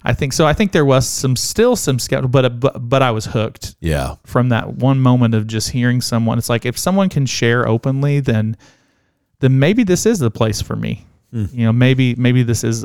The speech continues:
Speaker 1: a place where I could grow and, and learn
Speaker 2: Kind of a
Speaker 1: something.
Speaker 2: curious posture.
Speaker 1: Yeah.
Speaker 2: Yeah.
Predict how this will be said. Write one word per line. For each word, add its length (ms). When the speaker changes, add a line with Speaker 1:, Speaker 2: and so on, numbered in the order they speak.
Speaker 1:
a 80
place 420
where 140
I 60
could 220
grow 540
and, 260
and 220
learn 220
Speaker 2:
Kind 200
of 80
a 20
Speaker 1:
something. 120
Speaker 2:
curious 460
posture. 640
Speaker 1:
Yeah. 180
Speaker 2:
Yeah. 280